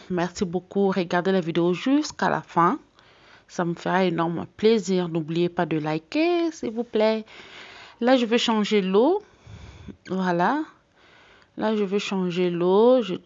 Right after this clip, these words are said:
j'enlève toujours vraiment, je fais vraiment de mon mieux de tout enlever.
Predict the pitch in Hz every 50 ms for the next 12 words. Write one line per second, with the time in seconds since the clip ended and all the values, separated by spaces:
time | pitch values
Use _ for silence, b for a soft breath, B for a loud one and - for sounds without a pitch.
0 | _ - - - - 196 190 185 175 190 196 - - - - 247 269 240 226 254
1 | 240 185 185 175 170 190 202 185 165 160 - - 214 226 214 180 185 175 170 185
2 | 190 180 175 165 165 156 160 165 175 165 - 160 143 - - - 330 349 - 247
3 | 196 185 165 165 151 175 208 294